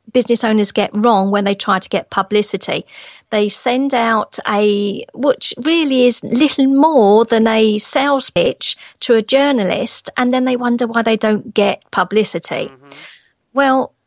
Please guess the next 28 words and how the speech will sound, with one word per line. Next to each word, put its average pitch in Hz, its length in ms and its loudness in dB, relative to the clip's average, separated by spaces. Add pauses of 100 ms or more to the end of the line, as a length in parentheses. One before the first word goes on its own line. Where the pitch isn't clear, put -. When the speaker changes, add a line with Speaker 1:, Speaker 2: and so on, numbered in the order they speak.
(160)
Speaker 1:
the 262 140 -2
thing 381 260 -6
is, 254 300 0
this 285 220 0
is 392 140 0
what - 180 -4
you 285 120 -2
need 277 260 0
to - 160 -6
know 233 220 0
about 208 280 -2
journalists. 190 380 -2
That 214 220 -4
thankfully, 285 400 0
I, 226 460 0
over 247 220 0
the, 226 160 0 (520)
over 285 300 0
the 277 140 -2
years, 269 480 0
I've 233 320 0
worked 247 480 -2
with 247 280 -2
so 262 380 -2
many 247 540 4
journalists, 190 840 0
and 233 220 0
I've, 247 480 -2